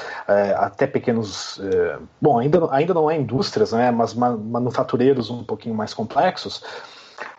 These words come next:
Ah, e aí tu tem essa classe social emergindo e, tu,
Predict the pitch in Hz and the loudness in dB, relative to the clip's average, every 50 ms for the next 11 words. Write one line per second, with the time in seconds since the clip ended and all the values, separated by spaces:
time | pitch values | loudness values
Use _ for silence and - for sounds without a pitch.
0 | _ - - 117 117 113 117 117 117 117 113 113 117 117 120 113 - - _ _ | _ 2 4 6 6 6 6 6 6 4 4 4 4 2 2 0 -4 -10 _ _
1 | _ - 135 151 170 190 - - - 214 220 214 214 - - 160 151 143 - - | _ 0 2 2 2 2 -2 -4 -2 -2 -2 0 -2 -2 0 0 -2 -2 -2 -6
2 | 135 120 120 - - - - 127 120 117 117 113 110 101 107 98 120 180 214 220 | -6 -6 -6 -8 -10 -6 -2 0 2 2 2 2 0 -2 -2 -2 0 2 2 4
3 | 175 147 113 143 147 147 151 202 160 | 4 2 2 2 0 -2 0 -2 -2